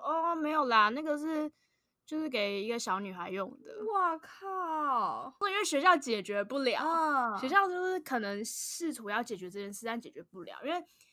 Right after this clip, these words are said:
Speaker 1: 那个小女孩她可能就是住在那边，然后她会半夜的时候就是会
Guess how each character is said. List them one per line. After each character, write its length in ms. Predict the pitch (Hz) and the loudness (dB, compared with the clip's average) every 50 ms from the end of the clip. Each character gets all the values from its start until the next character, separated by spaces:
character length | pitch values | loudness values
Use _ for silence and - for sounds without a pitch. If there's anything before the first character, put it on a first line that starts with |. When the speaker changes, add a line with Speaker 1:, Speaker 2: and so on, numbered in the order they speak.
| _ _ | _ _
Speaker 1:
那 140 | - 427 427 | -6 -2 -2
个 100 | 381 311 | -2 0
小 160 | - 247 220 | 0 0 0
女 140 | 220 220 208 | 0 -2 -4
孩 120 | 202 196 190 | -4 -2 0
她 100 | 214 240 | 0 0
可 120 | 247 247 214 | 0 -4 -8
能 140 | 185 180 | -8 -8
就 80 | 190 202 | -8 -8
是 160 | 214 233 240 | -6 -8 -8
住 200 | 214 - 220 202 | -8 -8 -8 -6
在 180 | 190 214 180 180 | -6 -6 -8 -8
那 160 | 196 196 175 175 | -10 -12 -12 -14
边， 220 | - - - - - | -16 -16 -18 -16 -10
然 120 | 196 208 214 | -4 -2 0
后 80 | 247 | 0
她 200 | 262 - 269 254 | 0 0 0 0
会 260 | 254 240 285 277 254 247 | 0 0 -2 -2 -2 -4
半 300 | 233 _ _ 294 247 247 | -6 _ _ -2 0 0
夜 140 | 247 240 220 | 0 -2 -2
的 80 | 202 | -4
时 140 | 196 - 202 | -6 -6 -6
候 100 | 202 208 | -6 -6
就 120 | 208 233 226 | -6 -8 -8
是 180 | 226 240 233 | -8 -6 -6
会 240 | 226 247 226 214 | -4 -4 -4 -4